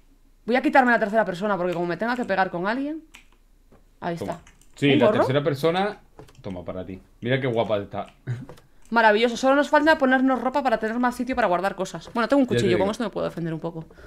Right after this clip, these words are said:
Speaker 2: Vale.
Speaker 1: No
Speaker 2: ¡Ah, el
Speaker 1: mucho.
Speaker 2: martillo!
Speaker 1: Pues, y una linterna ahí abajo.
Speaker 2: Ah,
Speaker 1: Cógela
Speaker 2: vale.
Speaker 1: tú, píllala tú.
Speaker 2: Vale, la cojo.
Speaker 1: Y
Speaker 2: Para
Speaker 1: a
Speaker 2: mí.
Speaker 1: ver...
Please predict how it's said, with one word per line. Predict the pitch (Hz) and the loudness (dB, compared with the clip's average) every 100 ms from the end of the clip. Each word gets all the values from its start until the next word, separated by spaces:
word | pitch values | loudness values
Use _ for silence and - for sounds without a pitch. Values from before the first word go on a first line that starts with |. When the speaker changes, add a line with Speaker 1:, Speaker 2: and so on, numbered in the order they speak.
| - | -8
Speaker 2:
Vale. | 117 110 | -2 2
Speaker 1:
No | 254 196 | 6 10
Speaker 2:
¡Ah, | |
el | 254 | 12
Speaker 1:
mucho. | 233 | 10
Speaker 2:
martillo! | 170 143 202 185 117 92 - - - - _ _ - _ _ - - - - - | 6 4 0 2 2 -2 -16 -20 -20 -20 _ _ -20 _ _ -20 -20 -20 -20 -10
Speaker 1:
Pues, | 190 180 | -6 2
y | 269 | 6
una | 294 | 8
linterna | 320 285 294 | 6 6 6
ahí | 294 | 6
abajo. | 247 269 254 170 - _ _ | 8 6 2 -6 -10 _ _
Speaker 2:
Ah, | 120 | 2
Speaker 1:
Cógela | 131 311 | 6 6
Speaker 2:
vale. | 113 | 2
Speaker 1:
tú, | 113 | -4
píllala | 254 277 | -2 -2
tú. | 214 170 - - _ _ - - | -2 -12 -20 -20 _ _ -20 -8
Speaker 2:
Vale, | 104 | -4
la | 98 98 | -4 -6
cojo. | 98 98 87 _ - - - _ - _ _ _ _ _ - _ _ _ | -10 -12 -16 _ -20 -20 -20 _ -20 _ _ _ _ _ -20 _ _ _
Speaker 1:
Y | 226 226 220 214 | -6 -4 -2 2
Speaker 2:
Para | 202 | 2
Speaker 1:
a | |
Speaker 2:
mí. | 196 | 2
Speaker 1:
ver... | 254 339 | 0 -4